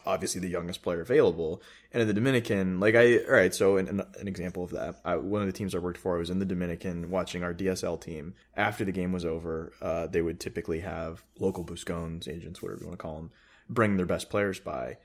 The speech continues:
just for, like, a quick workout. And so this guy brought two pitchers, and so they both threw bullpens next to each other. And they were basically the guy you signed for twenty-five grand out of a junior college at the end of the draft. I think they were eighteen and nineteen,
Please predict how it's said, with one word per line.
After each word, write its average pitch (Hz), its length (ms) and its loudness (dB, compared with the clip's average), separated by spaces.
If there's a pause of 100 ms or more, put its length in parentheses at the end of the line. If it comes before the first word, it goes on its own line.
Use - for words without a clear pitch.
(120)
just 110 240 -4
for, 98 120 -2
like, 85 140 -4
a - 40 -14
quick - 220 -4
workout. - 520 -6
And 95 120 -4
so 87 240 0
this 90 160 2
guy 87 120 2
brought 85 240 -2
two 139 100 -4
pitchers, - 540 -2
and 98 120 -6
so 90 60 -4
they 85 80 0
both 95 240 2
threw 98 80 -4
bullpens 92 420 -2
next 87 200 -6
to 87 100 -4
each - 140 -6
other. 76 420 -4
And 98 180 -2
they 113 120 2
were 107 480 4 (560)
basically 120 640 6
the 98 120 0
guy 104 380 2
you 95 140 2
signed 90 280 -2
for 95 80 -10
twenty-five 87 480 -2
grand 82 440 -4
out 82 100 0
of 85 100 -6
a 90 40 -8
junior 85 260 -4
college - 320 -6
at - 80 -10
the 90 80 -6
end 80 80 -8
of 78 60 -8
the 67 80 -10
draft. - 320 -4
I - 40 -2
think 98 140 -4
they 90 60 2
were 87 100 2
eighteen 113 260 2
and 107 80 0
nineteen, 92 600 0